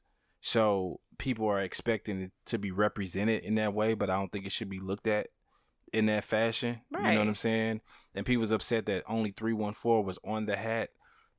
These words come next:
Speaker 1: but I, I hate to say this, but three one four is the most recognizable.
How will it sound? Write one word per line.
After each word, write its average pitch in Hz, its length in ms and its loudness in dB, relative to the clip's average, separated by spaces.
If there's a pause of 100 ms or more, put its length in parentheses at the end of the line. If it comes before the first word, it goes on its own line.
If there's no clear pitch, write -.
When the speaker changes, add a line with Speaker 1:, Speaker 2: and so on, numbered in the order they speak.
(180)
Speaker 1:
but 104 280 4 (540)
I, 113 380 6
I 110 40 0
hate 120 160 0
to 117 40 -10
say 123 180 0
this, 117 80 -2
but 107 180 -2
three 117 160 0
one 110 180 0
four 117 260 2
is 104 60 -2
the 101 60 -2
most 101 280 0
recognizable. 107 960 0